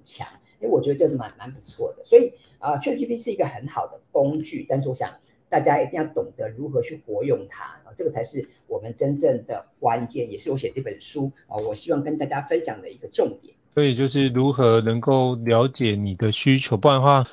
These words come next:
Speaker 2: ，Chat G P T写出来很多时候是一个模糊或是没那么精准的内容，所以我们还是要放入自己的一些想法跟期待，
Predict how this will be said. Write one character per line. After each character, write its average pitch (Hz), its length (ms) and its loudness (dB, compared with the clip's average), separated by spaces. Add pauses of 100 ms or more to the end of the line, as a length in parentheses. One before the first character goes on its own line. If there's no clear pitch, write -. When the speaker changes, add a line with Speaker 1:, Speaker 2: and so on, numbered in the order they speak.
Speaker 2:
，Chat 165 200 4
G 147 140 2
P 135 140 4
T 139 80 6
写 113 160 2
出 113 80 0
来 117 120 8
很 101 140 2
多 117 180 4
时 117 120 -2
候 113 100 6
是 127 140 0
一 120 80 0
个 117 100 2
模 104 380 2
糊 101 260 0
或 139 220 2
是 135 180 4
没 113 220 0
那 131 100 4
么 117 140 2
精 123 280 -2
准 98 200 -6
的 92 100 -10
内 101 280 -6
容， 139 140 -10 (120)
所 - 120 2
以 170 40 8
我 151 40 8
们 113 120 4
还 110 80 4
是 - 80 2
要 131 80 6
放 135 200 2
入 131 120 4
自 123 180 -2
己 110 100 2
的 101 200 -2
一 107 80 0
些 120 180 2
想 107 320 -2
法 95 340 0
跟 117 400 0
期 - 320 -4
待， 98 300 0